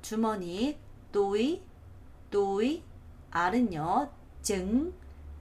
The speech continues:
증. 크거나 장성하는 걸 phát triển, phát triển.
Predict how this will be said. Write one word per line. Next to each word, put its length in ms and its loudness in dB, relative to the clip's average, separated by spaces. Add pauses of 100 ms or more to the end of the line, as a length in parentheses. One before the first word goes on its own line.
(220)
증. 480 2 (440)
크거나 380 0
장성하는 580 -6
걸 120 -2
phát 420 -2
triển, 360 0 (460)
phát 380 2
triển. 320 2